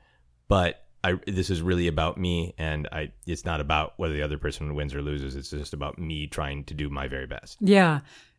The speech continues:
Speaker 2: Okay, here's a weird one for you.
Speaker 1: <laughs>
Speaker 2: Um,
Speaker 1: I hate
Speaker 2: I
Speaker 1: the
Speaker 2: mean,
Speaker 1: sandbox.
Speaker 2: <laughs> not, not we-, it's not actually a weird one, but it's,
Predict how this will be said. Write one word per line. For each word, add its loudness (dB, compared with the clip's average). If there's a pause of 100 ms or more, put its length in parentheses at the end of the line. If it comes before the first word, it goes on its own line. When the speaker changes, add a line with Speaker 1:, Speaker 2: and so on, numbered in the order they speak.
Speaker 2:
Okay, 2
here's 0
a 4
weird 2
one 0
for -4
you. -2 (300)
Speaker 1:
<laughs> 4
Speaker 2:
Um, 6
Speaker 1:
I 6
hate 12
Speaker 2:
I 12
Speaker 1:
the 10
Speaker 2:
mean, 12
Speaker 1:
sandbox. 8 (120)
Speaker 2:
<laughs> 4
not, 10
not 8
we-, 4
it's 0
not 4
actually 0
a 2
weird 4
one, 6
but 4
it's, 2